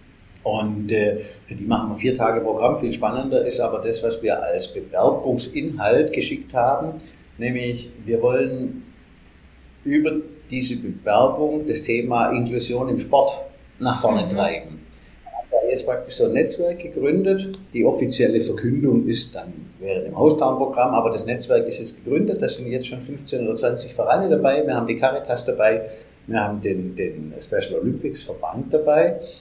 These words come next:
Speaker 1: und tauschen uns da regelmäßig aus und gucken, wie man eben Angebote auf der Vereinsebene
Speaker 2: Mhm.
Speaker 1: installieren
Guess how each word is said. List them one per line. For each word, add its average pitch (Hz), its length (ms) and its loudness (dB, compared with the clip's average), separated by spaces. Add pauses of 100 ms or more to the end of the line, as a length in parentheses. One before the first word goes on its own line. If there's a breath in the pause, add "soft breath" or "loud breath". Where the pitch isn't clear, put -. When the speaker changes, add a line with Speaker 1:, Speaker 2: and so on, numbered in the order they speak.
(160 loud breath)
Speaker 1:
und 120 200 4
tauschen 123 300 6
uns 127 140 -4
da 117 120 6
regelmäßig 107 960 -2
aus 147 320 6
und - 160 0
gucken, 151 280 -2
wie 147 100 -2
man 123 160 -4
eben - 240 -2
Angebote 120 920 0
auf 127 220 4
der 120 100 2
Vereinsebene 98 800 -2
Speaker 2:
Mhm. 92 180 -4
Speaker 1:
installieren 85 580 -12